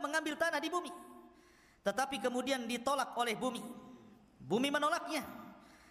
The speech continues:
Kemudian mengatakan, "Aku berlindung kepadamu, wahai Jibril." Maka Jibril pun kemudian tidak jadi mengambilnya. Dan itu, apa namanya, berdasarkan beberapa riwayat.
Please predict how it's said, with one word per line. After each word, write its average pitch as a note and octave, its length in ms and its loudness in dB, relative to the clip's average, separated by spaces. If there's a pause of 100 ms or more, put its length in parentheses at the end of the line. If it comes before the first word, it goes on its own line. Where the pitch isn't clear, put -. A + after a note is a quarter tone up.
(680)
Kemudian A3+ 400 2
mengatakan, A#3 560 2
"Aku B3 80 -2
berlindung C4 480 2
kepadamu, B3+ 400 2
wahai B3+ 180 4
Jibril." B3+ 380 0 (720)
Maka A3 240 2
Jibril A3+ 420 0
pun B3+ 220 2 (560)
kemudian A3+ 400 2
tidak G#3+ 320 0
jadi A3+ 320 0 (1500)
mengambilnya. A#3 640 2 (720)
Dan D#3+ 160 2
itu, G#3 200 2 (1400)
apa G3 240 2
namanya, B3 320 2
berdasarkan B3+ 600 2
beberapa A#3+ 560 2 (360)
riwayat. A#3+ 400 0